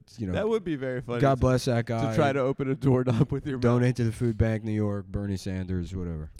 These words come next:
Speaker 2: Yeah, whatever, dude.
Speaker 1: Yeah, yeah.
Speaker 2: Oh, yeah, it's Super Tuesday today, Election Day.
Speaker 1: Mm-hmm.
Speaker 2: What are your predictions?
Speaker 1: Uh, I don't know. Are you voting? I'm not voting.
Speaker 2: I gotta support. You can't have that Jew from Suffolk County become the governor, Lee Zedlin.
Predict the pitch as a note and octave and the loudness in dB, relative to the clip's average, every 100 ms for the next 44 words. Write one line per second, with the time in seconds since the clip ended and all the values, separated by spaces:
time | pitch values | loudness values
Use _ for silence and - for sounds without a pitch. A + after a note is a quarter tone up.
0 | - G2+ E2 F2 F2 D2 D2+ D#2 D#2+ D2 | -10 -8 -6 -6 -8 -10 -10 -10 -8 -8
1 | D2+ D#3+ E3 G#2 C3+ C3+ G2+ - - D#3+ | -2 0 0 -2 -2 -2 -4 -10 -14 -12
2 | D#3+ - G3+ A3 D3 G#2+ - D#2+ D2+ A#1+ | -12 -14 -16 -16 -16 -16 -14 -16 -16 -18
3 | - G2+ B2 - - - - - - A#2+ | -16 -14 -14 -14 -20 -20 -18 -18 -20 -20
4 | - G2+ G2 F#2 F2+ - B2 C3 C3+ A#2+ | -12 -10 -10 -12 -12 -8 -6 -4 -6 -6
5 | C#3 - - - - - - - - - | -8 -10 -18 -18 -20 -20 -20 -20 -20 -20
6 | - - - - - _ B2+ B2+ G#2+ G2+ | -20 -20 -20 -20 -20 _ -6 -4 -4 -6
7 | G2 A#2+ F2+ G2 C#3+ E3 C3+ C#3+ C#3+ C#3 | -6 -6 -4 -2 -2 0 2 0 -2 -4
8 | B2 E2 C2+ C2+ C#2 - - - - - | -6 -6 -10 -12 -16 -18 -20 -20 -20 -20
9 | - F2+ G2 G2+ - - A2 G2+ - G#2+ | -18 -12 -8 -8 -10 -10 -8 -8 -10 -14
10 | G2+ D3+ B2+ A#2+ G#2+ G2 F#2 G#2+ A2+ G#2+ | -10 -8 -6 -6 -6 -8 -10 -8 -8 -8
11 | G2+ G2 G#2+ G#2+ G2+ - G#2+ G#2+ G2 G2+ | -12 -12 -14 -12 -14 -12 -10 -10 -10 -12
12 | G#2+ G2 F#2 G#2+ G#2 G2 A2 B2 _ _ | -12 -12 -10 -8 -10 -12 -14 -16 _ _
13 | - G#2 A#2 A#2+ G#2 G2+ A2 A2+ G#2 G#2 | -16 -10 -8 -6 -6 -6 -6 -8 -12 -12
14 | A#2+ | -16